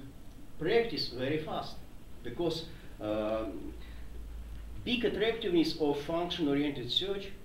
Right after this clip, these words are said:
you show for customer existing technologies. If it is existing technologies, you must think <coughs> about adaptation. Adaptation, it is very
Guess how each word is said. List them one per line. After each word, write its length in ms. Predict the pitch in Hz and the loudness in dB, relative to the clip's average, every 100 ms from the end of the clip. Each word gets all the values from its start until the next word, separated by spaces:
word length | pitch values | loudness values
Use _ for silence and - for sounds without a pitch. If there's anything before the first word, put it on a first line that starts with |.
| - - - | -12 -12 -8
you 540 | 139 175 202 165 123 - - - - - - | -6 -2 4 4 4 -2 -8 -12 -14 -12 -6
show 400 | - 190 165 - | 0 6 6 6
for 120 | 135 | 0
customer 500 | 185 202 - 170 135 - - | 0 0 0 2 0 0 -2
existing 440 | - 175 196 156 - | -2 -4 -2 -2 -4
technologies. 680 | 135 - 123 156 147 - - - - - | -4 -4 -4 -4 -4 -6 -8 -10 -10 -6
If 160 | 202 196 | -4 -2
it 120 | 190 | 0
is 120 | 160 | 2
existing 540 | 165 156 208 202 170 - | 2 2 0 2 0 0
technologies, 680 | 131 185 226 220 - - | -2 0 2 2 0 0
you 100 | 127 | 2
must 300 | 151 156 - | 4 4 0
think 160 | 190 - 208 214 - | -2 10 12 12 12
<coughs> 300 | - - - | 10 2 -2
about 420 | 151 160 190 190 | 0 2 2 2
adaptation. 800 | 202 190 196 - 196 - - - - - - - - - | 0 0 -4 -4 -2 -2 -2 -4 -8 -10 -12 -14 -14 -4
Adaptation, 760 | 131 156 156 185 254 247 143 139 | 4 6 6 4 2 2 4 2
it 120 | 160 | 2
is 100 | 170 | 4
very 360 | 220 247 233 | 4 6 4